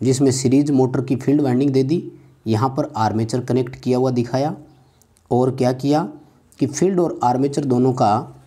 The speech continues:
रेजिस्टेंस दिया। फील्ड का रेजिस्टेंस ज़ीरो पॉइंट सेवन फ़ाइव दिया, आर्मेचर का रेजिस्टेंस दोस्तों उस स्टूडेंट को पूरी तरह से याद नहीं रहा, हमने एग्जांपल के तौर पे ज़ीरो पॉइंट पाँच रखा है।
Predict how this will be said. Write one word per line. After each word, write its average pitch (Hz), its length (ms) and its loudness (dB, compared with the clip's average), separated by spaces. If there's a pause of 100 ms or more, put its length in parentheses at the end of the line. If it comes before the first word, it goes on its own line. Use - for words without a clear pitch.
(460)
रेजिस्टेंस 135 440 0
दिया। 90 320 -6 (560)
फील्ड 131 200 2
का 139 80 0
रेजिस्टेंस 127 400 0
ज़ीरो 120 240 2
पॉइंट 127 240 0
सेवन 95 300 -2
फ़ाइव 127 240 -2
दिया, 147 280 -2 (440)
आर्मेचर 196 400 0
का 202 100 0
रेजिस्टेंस 185 340 0
दोस्तों 175 340 0
उस 160 240 -2
स्टूडेंट 143 400 0
को 160 80 -4
पूरी 143 220 0
तरह 147 180 -2
से 143 140 -2
याद 110 240 2
नहीं 123 160 2
रहा, 95 180 -2 (880)
हमने 135 260 2
एग्जांपल 120 440 -2
के 123 80 -4
तौर 110 200 -4
पे 107 120 -6
ज़ीरो 104 200 -4
पॉइंट 113 240 -6
पाँच 104 240 -4
रखा 87 260 -8
है। 82 160 -10